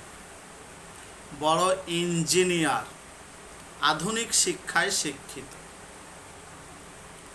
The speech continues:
ও প্রচুর টাকা ইনকাম করে, বিলাসবহুল বাড়িতেও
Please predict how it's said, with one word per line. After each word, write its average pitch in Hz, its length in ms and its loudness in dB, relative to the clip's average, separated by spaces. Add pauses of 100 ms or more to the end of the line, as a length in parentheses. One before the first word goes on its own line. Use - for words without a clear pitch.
(320)
ও 202 220 2
প্রচুর 233 500 2 (140)
টাকা 190 300 8
ইনকাম 151 640 6
করে, 110 220 -4 (1800)
বিলাসবহুল 175 1000 6
বাড়িতেও 165 720 6